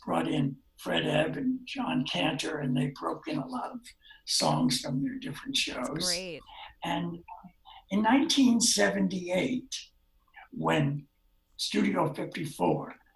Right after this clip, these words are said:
Speaker 1: and all that kind of movement was going on, cabaret became obsolete.
Speaker 2: Mm.
Speaker 1: And so my club, people were not going there. So I decided, uh, I wasn't fifty yet, almost.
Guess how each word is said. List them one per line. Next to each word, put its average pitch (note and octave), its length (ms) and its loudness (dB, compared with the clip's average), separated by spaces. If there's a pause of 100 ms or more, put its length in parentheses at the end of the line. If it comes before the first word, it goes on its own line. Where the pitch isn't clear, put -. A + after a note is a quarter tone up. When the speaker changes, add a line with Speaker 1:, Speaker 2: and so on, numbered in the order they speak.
(140)
Speaker 1:
and D3 240 2
all F3+ 500 4 (500)
that E3+ 360 4
kind - 320 2
of - 100 2
movement D3 560 2 (140)
was D3+ 220 0
going D3 360 -2
on, B2+ 300 -2 (380)
cabaret F3 760 2
became D3+ 460 -4
obsolete. - 800 -2 (400)
Speaker 2:
Mm. F3 540 -8
Speaker 1:
And C#3+ 200 -4
so - 400 -4 (340)
my E3 280 4
club, D#3 500 2 (840)
people - 280 -2
were F3 120 -2
not - 220 -4
going - 300 -2
there. - 180 -4
So - 340 -4 (400)
I F#3+ 120 2
decided, F3+ 680 0
uh, - 160 -2 (100)
I G#3+ 100 4
wasn't - 560 0
fifty E3+ 320 -4
yet, - 320 -6 (120)
almost. - 640 -2